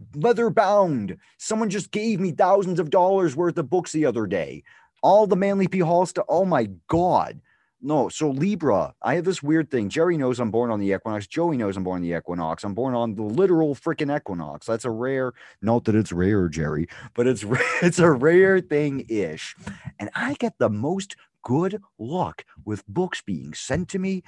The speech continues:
these freaking special editions of books. I'm getting a sense that someone listening to this is going to send me a book right now. I'm getting this weird, like, stabbing pain. So it's, it's, uh, but that's how you know. Anyway, so, um, we'll find out during a later episode what it was.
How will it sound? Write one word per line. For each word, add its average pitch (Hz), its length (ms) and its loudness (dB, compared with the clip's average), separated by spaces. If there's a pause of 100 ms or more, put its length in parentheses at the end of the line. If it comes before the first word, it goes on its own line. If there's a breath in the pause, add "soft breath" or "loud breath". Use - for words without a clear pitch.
(300 loud breath)
these - 180 -10
freaking 143 420 -4
special 160 440 -4
editions 151 420 -4
of 175 80 -4
books. 175 240 -8 (380 loud breath)
I'm 104 100 -6
getting 185 240 0
a 139 40 -2
sense 170 340 -4
that 117 160 -6
someone 170 320 -2
listening 147 320 -2
to 104 100 -4
this 101 200 -4
is 117 60 -8
going 117 220 0
to 117 80 0
send 139 240 -4
me 160 100 -2
a 180 60 0
book 214 260 0
right 92 180 0
now. 80 180 -4
I'm 98 80 -6
getting 120 180 -2
this 117 140 -6
weird, 131 340 -2
like, 113 160 -2
stabbing 123 560 -6
pain. 65 420 -12 (380 loud breath)
So 139 320 0 (500 loud breath)
it's, - 200 -8 (180 loud breath)
it's, 113 180 -6
uh, 113 140 6
but 104 180 0
that's 120 180 2
how 135 80 0
you 127 160 2
know. 82 400 -4 (200)
Anyway, 107 380 2
so, 101 420 0
um, 95 300 0
we'll 113 160 2
find 123 280 0
out 101 260 -2
during 101 260 -2
a 95 60 -2
later 95 300 -2
episode 92 360 -4
what 85 180 -4
it 87 80 -4
was. 95 380 -2